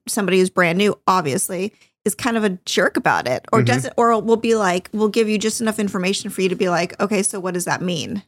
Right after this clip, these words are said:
Speaker 2: Right.
Speaker 1: And that's not the case here.
Speaker 2: Exactly. Yeah. Not the case at all. So we're building something that, uh, did you knock a,
Speaker 1: Yeah.
Speaker 2: a cord? It's
Speaker 1: Hey,
Speaker 2: okay.
Speaker 1: you keep talking and all.
Speaker 2: It's okay. It's
Speaker 1: I got
Speaker 2: as long as
Speaker 1: so
Speaker 2: we're still
Speaker 1: excited
Speaker 2: in the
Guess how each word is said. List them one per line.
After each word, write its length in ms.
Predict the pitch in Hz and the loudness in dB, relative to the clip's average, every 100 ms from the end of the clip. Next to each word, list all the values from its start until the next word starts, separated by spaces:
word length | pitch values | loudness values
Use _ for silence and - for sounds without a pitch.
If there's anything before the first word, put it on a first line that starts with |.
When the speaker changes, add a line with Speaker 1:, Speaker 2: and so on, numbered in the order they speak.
| _ | _
Speaker 2:
Right. 280 | - 90 85 - | -2 0 -2 -4
Speaker 1:
And 100 | 220 | -4
that's 180 | 220 214 | -2 -4
not 180 | 190 | -8
the 60 | 196 | -8
case 240 | 185 175 | -6 -6
here. 260 | - - - - | -6 -10 -12 -12
Speaker 2:
Exactly. 560 | 98 92 82 - - 101 | -8 -6 -8 -10 -10 -2
Yeah. 220 | 110 101 - _ - | 0 0 -2 _ 0
Not 120 | 175 | 2
the 80 | 196 | 4
case 200 | 202 180 | 2 4
at 100 | 135 | 4
all. 280 | 131 92 - | 4 4 0
So 180 | - 127 | 0 4
we're 140 | 156 | 4
building 380 | 190 170 170 165 | 4 6 6 4
something 520 | - 156 143 143 143 | 2 0 2 2 2
that, 340 | 117 113 104 - | 4 2 2 2
uh, 280 | 107 101 104 _ _ _ | 2 2 -2 _ _ _
did 120 | 107 | -2
you 80 | 101 | 0
knock 240 | 104 98 98 | 2 0 -2
a, 60 | - - | -8 -6
Speaker 1:
Yeah. 280 | - - | -2 -2
Speaker 2:
a 20 | - | 2
cord? 260 | 113 107 190 | 2 4 2
It's 160 | 190 | 2
Speaker 1:
Hey, 60 | 160 | 2
Speaker 2:
okay. 180 | 117 92 | 2 -2
Speaker 1:
you 40 | - 453 | -4 -10
keep 100 | - | -12
talking 320 | - - 214 | -16 -14 -16
and 100 | - | -18
all. 260 | 180 175 - - | -16 -16 -8 -2
Speaker 2:
It's 160 | 160 | 0
okay. 340 | 117 98 87 - | 0 -2 -4 -2
It's 300 | 120 - - _ - - - _ - - - | -2 -2 -12 _ -16 -16 -18 _ -20 -14 -6
Speaker 1:
I 80 | 294 | -2
got 80 | 359 | 2
Speaker 2:
as 60 | |
long 100 | 170 | 4
as 60 | 156 | 4
Speaker 1:
so 60 | |
Speaker 2:
we're 60 | 147 | 2
still 160 | - 160 | 2 2
Speaker 1:
excited 20 | |
Speaker 2:
in 60 | |
the 40 | 143 | 4